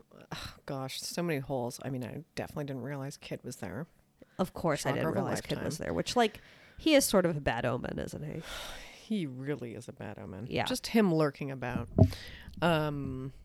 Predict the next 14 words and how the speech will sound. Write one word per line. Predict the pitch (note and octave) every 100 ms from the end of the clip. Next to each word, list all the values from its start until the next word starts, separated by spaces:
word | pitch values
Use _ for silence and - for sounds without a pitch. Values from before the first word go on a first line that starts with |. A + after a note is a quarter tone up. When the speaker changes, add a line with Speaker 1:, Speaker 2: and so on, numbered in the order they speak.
| - - - -
Speaker 1:
also, | C#4 - E4
like, | C4 G#3+ G#3 - - - - - - - _ _ _ _ _ _ _ -
I | F#3
guess | G3+ A3+
I |
didn't | G3 F3+
realize | D3+ F3 E3+ D#3+ E3
that | D#3 C#3 C3+ _ _ _ _ _ _ _ _ _ _ _ _ _ _ _
they | D3+
let | C#3+ C#3+
Justin | - C#3+ - C#3
come | C3+ C#3
back | C3 A#2+ C3+
for | - B2+